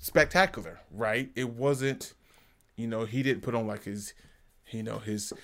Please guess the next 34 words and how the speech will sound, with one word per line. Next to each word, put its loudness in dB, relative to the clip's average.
his -2
therapist 4
hat 2
and, -4
you -2
know, -6
turned 0
it -8
backwards 2
and 0
was -4
ready 4
to -12
go 6
and -2
had 2
all 2
this -6
philosophical -6
stuff 2
to -6
say. 4
It -4
was -6
just -10
a -8
conversation. -8
It 4
was 2
literally 2
just -2
somebody -2
to -4
listen. -6